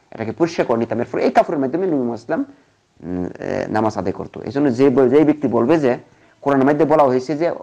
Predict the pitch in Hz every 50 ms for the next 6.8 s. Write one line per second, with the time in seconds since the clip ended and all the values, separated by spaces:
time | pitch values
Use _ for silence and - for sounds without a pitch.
0 | - - 139 147 151 151 147 - 139 131 131 127 - 139 139 131 131 135 123 123
1 | 123 139 143 143 156 151 151 143 143 147 147 147 - 190 190 156 123 131 139 -
2 | - 127 127 131 143 160 143 143 180 - - - 127 120 113 107 110 107 104 98
3 | - - 71 - _ _ _ _ _ _ - - 110 147 156 175 175 160 170 160
4 | 165 156 151 151 147 139 135 156 160 170 - 175 165 156 - 196 202 196 208 208
5 | 208 208 214 226 226 220 - 160 135 143 139 - 120 104 98 95 90 - - 165
6 | 160 135 160 156 175 151 147 123 113 - 98 98 92 - - -